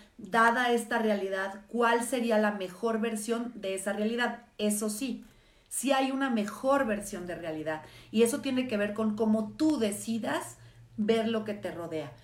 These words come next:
Lo puedes ver de una forma completamente oscura y bueno, pues entonces nos tiramos del balcón, mana.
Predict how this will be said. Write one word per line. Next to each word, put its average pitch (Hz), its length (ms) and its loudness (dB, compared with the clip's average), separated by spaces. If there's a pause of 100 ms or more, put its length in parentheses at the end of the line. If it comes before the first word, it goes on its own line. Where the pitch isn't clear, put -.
(160)
Lo 226 200 0
puedes 262 340 4
ver 233 200 2
de 233 60 -2
una 214 300 0
forma 196 480 -2 (300)
completamente 240 920 0
oscura 233 680 -4 (800)
y 214 80 6
bueno, 202 320 0
pues 180 160 -10
entonces 214 320 -2
nos 214 160 -2
tiramos 175 340 -6
del 165 140 -6
balcón, 165 340 -6
mana. 143 320 -6